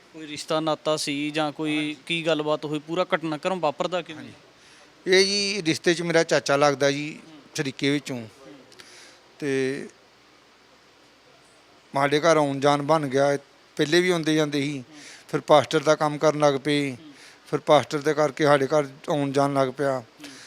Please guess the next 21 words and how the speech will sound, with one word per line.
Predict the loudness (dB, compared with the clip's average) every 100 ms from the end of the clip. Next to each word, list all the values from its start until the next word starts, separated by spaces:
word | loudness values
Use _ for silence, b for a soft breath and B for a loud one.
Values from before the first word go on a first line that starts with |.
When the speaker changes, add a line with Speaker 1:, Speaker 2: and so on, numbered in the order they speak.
| B -20 -8
Speaker 2:
ਤੇ | -4 -2 -2 -6 _ _ -2
ਪ੍ਰੇਅਰ | 2 4 4
ਕਹਿੰਦਾ | 2 2 2
ਮੈਂ | 2 2
ਕਰਨਾ | 2 0 -2 -2
ਹੀ | 0
ਆ, | -2 -2 -6 -14 B B B _ -2
ਕਦੇ | 0 4 6
ਰਾਤ | 6 4 0
ਨੂੰ | -6 0 2
ਆ | 2
ਜਾਣਾ, | 0 -4
ਕਦੇ | -4 -2 -2
ਸਵੇਰੇ | -2 -2 0 2
ਆ | 2 2
ਜਾਣਾ | 0 -4
ਜੀ, | -6
ਪ੍ਰੇਅਰ | -10 -2 -2 0
ਕਰਨ | -2 -4
ਦੇ | -6
ਬਹਾਨੇ | -2 -4 -4 -10